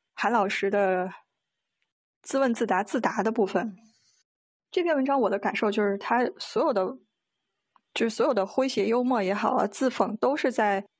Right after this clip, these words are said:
做一件事情，叫反话正说。咱们有说正话反说，这个确实是反话正说。其实他心里是小闷骚的，是愤愤不平的，但是又不能大张旗鼓地说皇帝不对，宰相不对，你们都冤枉我，委屈我，我，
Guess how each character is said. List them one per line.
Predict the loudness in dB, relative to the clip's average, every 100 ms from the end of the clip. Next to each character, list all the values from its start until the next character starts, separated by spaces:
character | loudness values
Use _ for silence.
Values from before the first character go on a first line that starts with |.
| _
做 | -2 0
一 | 2
件 | 0
事 | 0 -2
情， | -2 -2
叫 | 2 2 2 -2
反 | -4 0 0
话 | 0 0
正 | 2 2
说。 | 2 0 0 _ -2
咱 | 0
们 | 2
有 | 2
说 | 2
正 | 2
话 | 2
反 | 0 0
说， | 0
这 | 2
个 | 2
确 | 2
实 | 0 0
是 | -2
反 | 0 -2 0
话 | 0 0
正 | 0
说。 | 0
其 | 0 0
实 |
他 | 0 0
心 | 0 0
里 | 0 0
是 | 0 -2 -2 -4
小 | -2
闷 | 0 0
骚 | 2 2
的， | 0
是 | 0 0 0
愤 | 0 0 0
愤 | 0
不 | 0
平 | -2 0 2
的， | 2 2 0
但 | -2
是 | 0 2
又 | 0
不 | 0 0
能 | 2 0 -2 -4 -10
大 | -2 0
张 | 2
旗 | 0 0 0
鼓 | 0
地 | 0 -2
说 | 0 0
皇 | 2 2
帝 | 2
不 | 2 0
对， | 2 0 -4 -6
宰 | -4 0
相 | 0
不 | 0 2
对， | 2
你 | 2 0
们 | 0 0
都 | 2 0 0
冤 | 0 0
枉 | 2
我， | 2 0 2
委 | 0
屈 | -2 0
我， | 2 2 2
我， | -2 -2 0 2 0 -2